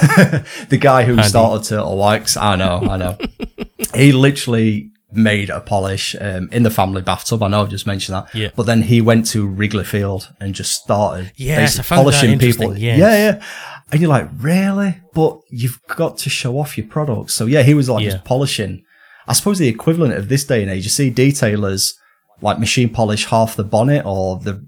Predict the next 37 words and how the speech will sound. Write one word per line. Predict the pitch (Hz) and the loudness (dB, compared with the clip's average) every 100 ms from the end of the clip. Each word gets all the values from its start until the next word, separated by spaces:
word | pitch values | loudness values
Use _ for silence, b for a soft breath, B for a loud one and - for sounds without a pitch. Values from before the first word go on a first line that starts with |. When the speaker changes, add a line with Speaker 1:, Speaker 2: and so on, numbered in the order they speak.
| _ | _
Speaker 1:
the | 95 104 | -8 -4
rear | 104 110 104 | 2 2 2
doors | 113 127 120 | 2 0 0
on | 101 | -4
the | |
van. | 95 110 143 143 B B B B | -2 -2 -2 -6 B B B B
He's | - 143 160 | 2 4 6
done | 151 143 | 4 4
that. | 143 | 4
He's | 117 127 | 2 2
gone | 127 123 | 2 2
out | 101 | 0
and | 110 110 | -2 0
polished | 127 120 - | -2 -2 -4
somebody's | 110 101 98 104 | -6 -4 -6 -2
bumper | 127 117 113 104 98 | 2 2 0 -6 -2
or | 95 95 98 _ | -2 -2 -6 _
front | - - 110 101 | -18 -8 -6 -6
wing | 90 110 110 101 | -2 -2 0 -2
slash | 92 110 92 - | -4 -4 -4 -4
fender, | - 107 92 95 | -2 -2 0 -4
depending | 107 98 95 | -6 -6 -6
which | 92 | -6
side | - 92 90 | -4 -4 -4
of | |
the | 92 | -2
ocean | 110 - 90 | -2 -2 -4
you're | 104 | -2
on. | 117 | -4
Speaker 2:
Yeah. | 110 101 B B B _ - | -4 -8 B B B _ -4
Speaker 1:
And | 117 113 | 0 0
then | 110 107 | 0 -2
convinced | - 107 110 - | -4 -2 -2 -4
them | 95 | -8
to | - | -8
buy | 101 101 92 - | -6 -4 -6 -4
bottles | 101 - 87 - | -6 -6 -8 -10